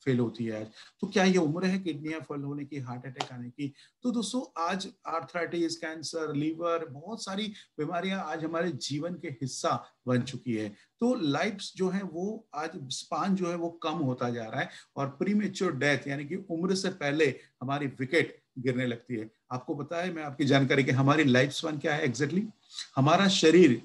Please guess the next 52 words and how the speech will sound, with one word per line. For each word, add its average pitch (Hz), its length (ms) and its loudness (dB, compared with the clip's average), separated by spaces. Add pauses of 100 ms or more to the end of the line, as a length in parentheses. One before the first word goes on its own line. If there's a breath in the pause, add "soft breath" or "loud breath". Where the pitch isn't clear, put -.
as 135 160 2
per 151 120 0
the 147 120 0
science 143 360 -2
कहते 131 280 -2
हैं 165 200 2 (260 loud breath)
कि 175 60 0
ये 170 240 8
एक - 160 2
सौ 190 160 8
बीस 156 420 6
साल 170 200 2
तक 180 160 -2
चल 147 240 0
सकता 131 340 -4
है। 101 220 -10 (200)
इतना 185 320 4
wonderful 160 580 2
machine 156 380 4
कुदरत 143 380 2
ने 147 60 0
बनाया 131 300 2
है। 135 140 2 (240 loud breath)
It's - 140 0
a, 165 60 4
मैं 156 120 6
अगर 156 260 6
मानव 147 280 8
शरीर 156 280 2
के 160 80 2
बारे 139 220 2
में 139 140 0
कहूँ 139 220 0
तो 147 60 -2
it's 139 160 -4
a 120 80 -6
wonderful 160 440 2
machine 139 380 2
made 135 200 -2
by 135 240 0
God। 139 220 8 (360 loud breath)
और 143 140 6
वो 147 140 4
हरता 147 400 2
फिरता, 156 400 2
बोलता 143 400 2
चालता, 143 380 -2
घूमता 123 420 2
एक 123 180 -2
biological 135 560 4
machine 117 380 2
है 131 180 0